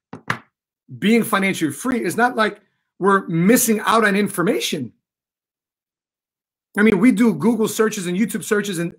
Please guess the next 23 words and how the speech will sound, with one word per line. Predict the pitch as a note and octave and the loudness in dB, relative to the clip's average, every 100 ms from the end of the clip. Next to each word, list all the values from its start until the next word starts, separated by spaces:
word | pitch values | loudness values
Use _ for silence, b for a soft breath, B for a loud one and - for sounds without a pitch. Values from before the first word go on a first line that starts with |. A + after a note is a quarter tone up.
| - - | -14 -6
S | G3+ - | -4 -4
E | F#3+ | -6
O | G#3+ G#3 | -4 -2
searches | G#3 G#3 G3 F#3+ - _ _ _ | -2 -2 -4 -4 -6 _ _ _
every | - F#3+ G#3+ | 0 2 4
week. | A#3 | 2
I, | F3 E3+ F3 - | 0 -2 -6 -2
I | E3+ | -4
sit | - G3 | -2 2
down | F#3+ | 4
here | F#3+ | 4
with | E3+ | 2
Brandon, | D3+ A3+ F#3+ | 2 2 2
and, | E3+ | 2
"Brandon, | G3+ G3 | 2 0
what | |
should | F#3+ | -2
we | G3+ | -4
talk | G3+ G#3+ | -2 -4
about | G3 G3 | -4 -8
this | F3+ - | -8 -8
week | G#3 | -6
with, | - | -6